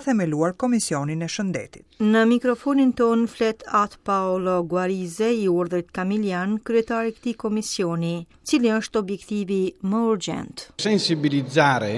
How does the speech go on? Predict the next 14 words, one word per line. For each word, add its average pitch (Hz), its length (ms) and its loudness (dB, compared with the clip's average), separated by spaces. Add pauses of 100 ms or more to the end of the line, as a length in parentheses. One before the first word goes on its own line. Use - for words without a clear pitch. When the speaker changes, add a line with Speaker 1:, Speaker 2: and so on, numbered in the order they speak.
(100)
Speaker 3:
specialmente 151 680 2
le 127 100 -2
ditte 151 280 -2
farmaceutiche. 131 1200 -4 (100)
Speaker 1:
Të 208 100 4 (100)
sensibilizojmë 185 1300 0
veçanërisht 202 640 0
ndërmarrjet 196 640 0
farmaceutike 180 1000 -4
dhe 135 80 -6
qeverit 151 580 -4 (140)
t'i 220 160 2
ulin 240 360 0
çmimet, 135 560 -4